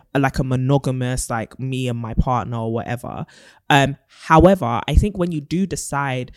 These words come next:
you have these really special friends who you really do love,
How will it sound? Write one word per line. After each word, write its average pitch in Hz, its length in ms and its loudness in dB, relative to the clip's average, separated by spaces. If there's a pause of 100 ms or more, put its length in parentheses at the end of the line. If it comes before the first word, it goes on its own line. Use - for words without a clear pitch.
(540)
you 147 140 -2
have 147 280 -6
these 127 200 -12
really 135 220 -4
special 127 380 -4
friends 131 280 -6
who 135 80 -4
you 120 180 -2
really 127 260 0
do 120 220 -2
love, 117 460 0